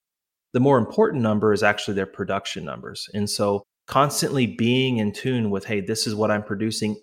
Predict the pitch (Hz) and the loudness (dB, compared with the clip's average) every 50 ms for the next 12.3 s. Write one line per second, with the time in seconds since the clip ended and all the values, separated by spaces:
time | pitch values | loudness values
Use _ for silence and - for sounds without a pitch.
0 | _ - 139 160 170 151 165 160 170 190 196 139 104 - - - 113 110 110 117 | _ -4 -2 0 0 2 2 2 2 2 2 2 0 -4 -6 -2 0 2 2 2
1 | 117 - - - 151 151 143 123 104 101 101 98 - - 110 98 95 101 104 107 | 0 0 -2 -4 -2 0 0 0 0 0 -2 -2 -4 -4 -6 -4 0 0 0 0
2 | - - - 107 98 101 101 101 101 - - 101 98 95 - 98 95 - 107 131 | 0 -2 -4 -4 -2 0 0 0 -2 -2 -4 -4 -4 -4 -4 -8 -6 -4 -2 -2
3 | 147 - - 110 - 104 95 95 92 - 98 95 - - _ _ _ _ _ _ | -2 -4 -6 -6 -4 -2 -2 -2 -2 -4 -8 -8 -8 -12 _ _ _ _ _ _
4 | _ - 107 107 113 123 135 147 147 131 113 110 107 104 104 101 101 113 110 101 | _ -6 -2 2 4 4 6 6 6 6 4 4 2 0 -2 -2 -2 0 -2 0
5 | 98 117 - - 123 110 113 - - 107 101 98 - - 98 92 95 98 - - | -2 -2 -4 -2 -2 0 0 0 0 0 0 -2 -2 -4 -2 -2 -2 -2 -4 -4
6 | - 127 135 147 165 165 - - _ _ _ _ _ _ _ 123 120 127 131 - | -4 -4 -4 -4 -4 -6 -8 -12 _ _ _ _ _ _ _ 0 2 2 2 2
7 | 151 185 220 220 - 101 98 95 - - 120 117 123 131 127 123 117 117 160 180 | 0 0 0 -2 -2 -4 -8 -4 0 2 2 4 4 4 2 2 2 2 2 2
8 | 165 143 127 117 110 - - 92 104 107 113 120 - - - - - - 117 107 | 4 4 4 4 4 2 2 2 2 2 0 0 -4 -6 -6 -8 -6 -2 0 2
9 | 107 107 107 104 104 104 - 110 107 104 107 107 107 107 104 104 104 - _ _ | 2 2 2 2 0 -4 -6 -4 -2 0 0 2 2 2 0 -2 -4 -10 _ _
10 | - 107 104 98 95 95 98 123 151 123 101 101 104 104 104 - - 104 104 101 | -8 -4 -2 -2 -2 -2 -2 -2 -2 -2 0 0 0 0 0 2 0 0 0 -2
11 | - 98 - 127 147 143 - 113 104 104 107 107 104 101 101 101 101 - - 156 | -4 -4 -2 -2 -2 0 -2 -2 -2 0 0 0 0 0 -2 -2 -2 0 2 4
12 | 170 156 127 113 110 | 4 6 6 4 4